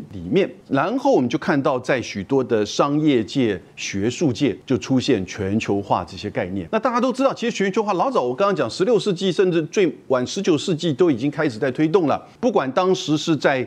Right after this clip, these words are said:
这种殖民主义，还是说这些资本主义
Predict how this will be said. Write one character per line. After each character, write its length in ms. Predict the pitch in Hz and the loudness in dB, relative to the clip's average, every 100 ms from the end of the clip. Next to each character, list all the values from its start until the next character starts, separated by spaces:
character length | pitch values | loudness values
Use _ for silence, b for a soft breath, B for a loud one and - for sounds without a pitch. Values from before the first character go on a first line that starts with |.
| - | -2
这 100 | 170 | -2
种 280 | 139 117 113 | 0 0 -2
殖 180 | - 160 | 0 2
民 220 | 156 156 | 4 2
主 200 | 127 113 | 0 0
义， 240 | 156 127 | 2 2
还 240 | 110 - 127 | 2 -2 -6
是 240 | - 139 | -2 -2
说 400 | 113 139 131 127 - | 0 2 2 2 0
这 120 | 123 | -2
些 440 | - 131 123 120 | 0 2 4 2
资 180 | 113 165 | 2 2
本 220 | 139 131 | 2 0
主 180 | 120 117 | 0 0
义 300 | 147 127 | 2 2